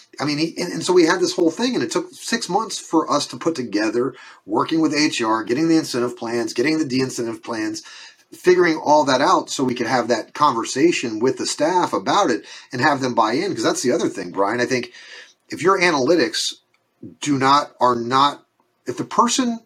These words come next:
being judged on the analytic is not responsible for driving the analytic,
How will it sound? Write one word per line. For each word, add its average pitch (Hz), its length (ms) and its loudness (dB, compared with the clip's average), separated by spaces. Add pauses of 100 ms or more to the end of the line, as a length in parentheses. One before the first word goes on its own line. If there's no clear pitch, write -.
being 156 240 2
judged 151 420 0
on 170 100 4
the 165 120 -6
analytic 117 520 -2 (380)
is 180 180 6
not 180 200 4
responsible 123 800 0 (320)
for 165 380 4
driving 170 480 2
the 143 120 0
analytic, 85 540 -4